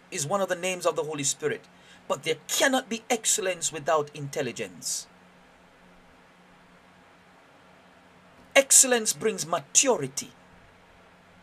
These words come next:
Or let me say, maturity brings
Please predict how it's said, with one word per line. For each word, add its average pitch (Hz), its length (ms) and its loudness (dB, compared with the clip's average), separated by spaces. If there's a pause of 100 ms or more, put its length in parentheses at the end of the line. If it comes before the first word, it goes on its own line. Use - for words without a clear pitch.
(180)
Or 180 120 4
let 185 140 0
me 180 80 -4
say, 170 160 0
maturity 190 920 2 (580)
brings 175 380 -4